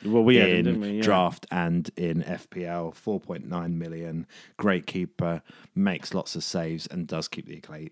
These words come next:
Speaker 2: occasional clean sheet.
Speaker 1: Mm, four point nine, yeah.
Speaker 2: Yeah.
Speaker 1: Uh, McGoldrick's still due a goal for Sheffield United. And
Speaker 2: Yeah.
Speaker 1: <laughs> I'm gonna keep saying it until it happens.
Speaker 2: <laughs>
Speaker 1: No, it's the week I said that, by the way. You went round the goalkeeper
Speaker 2: Yeah,
Speaker 1: and missed
Speaker 2: no.
Speaker 1: an open goal.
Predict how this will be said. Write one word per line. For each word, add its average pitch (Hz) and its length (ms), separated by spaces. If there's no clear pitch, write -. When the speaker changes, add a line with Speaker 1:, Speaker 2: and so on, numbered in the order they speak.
Speaker 2:
occasional 76 420
clean 73 300
sheet. - 320
Speaker 1:
Mm, 113 320
four 135 140
point 117 220
nine, 110 220
yeah. 117 220
Speaker 2:
Yeah. 82 120
Speaker 1:
Uh, 127 180
McGoldrick's 147 460
still 151 220
due 139 460
a 131 40
goal 139 220
for 131 100
Sheffield 131 320
United. 117 580
And 127 340
Speaker 2:
Yeah. 151 340
Speaker 1:
<laughs> - 60
I'm 170 840
gonna 151 120
keep 165 240
saying 127 280
it 123 60
until 123 220
it 107 80
happens. 113 360
Speaker 2:
<laughs> - 140
Speaker 1:
No, 185 120
it's 185 120
the 185 100
week 180 240
I 165 100
said 170 280
that, 113 160
by 117 140
the 110 80
way. 110 160
You 113 80
went 127 120
round 131 180
the 123 40
goalkeeper 127 480
Speaker 2:
Yeah, 113 180
Speaker 1:
and 107 80
missed 107 100
Speaker 2:
no. - 60
Speaker 1:
an - 120
open - 120
goal. 110 240